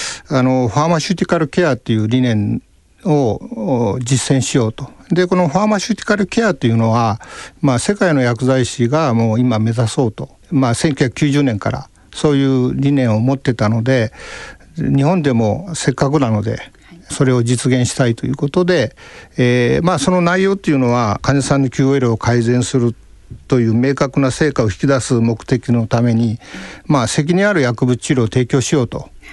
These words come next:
Speaker 1: いうことができる薬剤師を、
Speaker 2: はい。
Speaker 1: あの、ぜひ育てたいと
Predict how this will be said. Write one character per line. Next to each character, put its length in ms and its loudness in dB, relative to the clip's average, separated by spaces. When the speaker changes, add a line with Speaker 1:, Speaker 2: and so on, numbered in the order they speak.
Speaker 1:
い 80 2
う 600 0
こ 140 -2
と 160 0
が 160 0
で 120 2
き 120 -2
る 80 2
薬 240 0
剤 160 2
師 160 -2
を、 160 -6
Speaker 2:
は 120 0
い。 40 2
Speaker 1:
あ 20 2
の、 340 2
ぜ 160 0
ひ 220 0
育 340 0
て 160 -4
た 160 -2
い 80 -6
と 160 -18